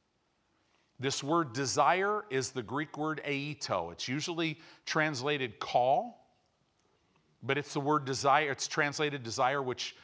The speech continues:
you could do that in, in English, but it means to call for, to require, to make a demand for. What things soever you call for, you require of the Lord, you make a demand for. Well, what would that be?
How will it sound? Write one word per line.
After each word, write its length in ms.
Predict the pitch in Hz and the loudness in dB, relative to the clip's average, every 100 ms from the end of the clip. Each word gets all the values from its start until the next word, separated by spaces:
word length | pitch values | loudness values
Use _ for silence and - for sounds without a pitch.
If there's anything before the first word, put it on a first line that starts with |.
| - | -10
you 140 | 139 143 | -2 -2
could 260 | - 156 | 0 -2
do 160 | 120 127 | 0 0
that 380 | 127 139 139 - - | 4 4 2 -6 -6
in, 240 | 123 123 | -4 -2
in 160 | 127 117 | -4 -4
English, 400 | 113 123 139 - - - | -4 -4 -6 -10 -18 -2
but 80 | 147 | 0
it 120 | 143 | 0
means 340 | 143 175 170 - | -2 -4 -4 -6
to 120 | 139 | -6
call 360 | - - 143 | -2 2 4
for, 440 | 175 - 202 220 226 - - _ - | 4 4 4 4 0 -12 -20 _ -6
to 120 | - | -2
require, 760 | 131 123 - 156 151 165 180 175 - _ | 0 0 0 2 2 2 -4 -8 -18 _
to 120 | - | -6
make 280 | 131 131 143 | -2 0 0
a 40 | 147 | 2
demand 480 | 147 143 139 131 | 2 2 -2 -4
for. 320 | - 95 78 71 _ _ _ _ _ _ _ | -8 -12 -12 -16 _ _ _ _ _ _ _
What 380 | 127 180 - 220 | 2 2 2 0
things 240 | 220 190 | 0 0
soever 420 | - 196 190 151 | 2 4 6 4
you 200 | 127 123 | -2 -6
call 360 | - 123 151 165 | -8 2 2 2
for, 420 | - 190 190 190 - _ - | -2 -2 -2 -4 -10 _ -6
you 120 | 131 | -2
require 640 | 123 - - 147 156 175 | -2 -4 2 4 6 2
of 100 | 151 | 2
the 80 | 160 | -2
Lord, 400 | 160 165 170 165 - - | 0 0 -2 -4 -14 -10
you 160 | 113 131 | -4 0
make 220 | 143 156 | 0 0
a 40 | |
demand 400 | 147 143 143 143 | 0 0 0 -2
for. 200 | - 117 | 0 0
Well, 160 | 110 117 | 0 0
what 160 | 139 147 | 0 0
would 140 | 139 | 0
that 200 | 151 127 | 0 0
be? 300 | 156 110 | -4 -6